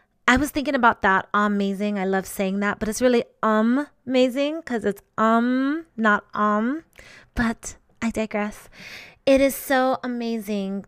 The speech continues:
to have such an awareness about self that allows you to be your, your most important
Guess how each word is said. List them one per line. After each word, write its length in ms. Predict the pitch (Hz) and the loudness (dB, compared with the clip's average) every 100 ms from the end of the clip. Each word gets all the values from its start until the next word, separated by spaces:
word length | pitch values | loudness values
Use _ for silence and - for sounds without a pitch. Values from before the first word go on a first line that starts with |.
| - - | -10 -8
to 640 | 240 220 208 208 202 196 202 _ _ | -4 -2 0 0 0 -2 -8 _ _
have 500 | - - 240 233 214 | -10 -4 0 -2 -4
such 560 | - - 269 277 269 - _ _ _ _ _ _ _ - | -18 -10 -4 -4 -6 -14 _ _ _ _ _ _ _ -8
an 100 | 226 | -4
awareness 560 | 220 208 214 220 214 | -2 0 0 -2 -6
about 280 | 208 180 - | -6 -6 -8
self 560 | - - 202 196 233 - _ - - _ | -12 -2 0 2 -2 -6 _ -20 -20 _
that 160 | 226 214 | -2 0
allows 520 | 214 208 208 220 - | 0 0 0 0 -4
you 200 | 208 208 | -4 -4
to 180 | 202 196 | -6 -8
be 500 | 196 196 196 190 185 _ | -2 0 0 -2 -6 _
your, 680 | - 185 196 196 190 185 185 - _ _ _ _ _ _ _ _ | -18 -6 -2 0 0 -2 -6 -12 _ _ _ _ _ _ _ _
your 140 | - 220 | -4 0
most 360 | 226 226 - - | 0 0 -4 -6
important 880 | 226 - - 208 196 196 180 - | -6 -8 -6 -2 -2 -4 -6 -16